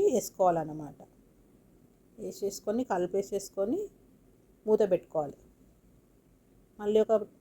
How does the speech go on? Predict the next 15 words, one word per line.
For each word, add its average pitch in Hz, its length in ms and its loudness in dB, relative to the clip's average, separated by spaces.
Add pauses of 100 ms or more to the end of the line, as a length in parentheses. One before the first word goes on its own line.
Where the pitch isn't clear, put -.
(180)
ఫైవ్ 214 200 2
మినిట్స్ 208 240 -2
అయిన 196 160 -6
తర్వాత 196 260 -2 (140)
ఇట్లా 220 220 -2
మొత్తం 208 360 0
మసాలా 190 380 -6
అంతా 185 180 -6 (100)
ఉడికిన 190 300 -4 (100)
తర్వాత 185 400 -4 (1300)
కలుపుకొని 208 540 0 (360)
మనం 220 160 0 (160)
పన్నీర్ 208 420 2
ఫ్రై 190 160 4 (100)
చేసుకున్నాం 196 440 0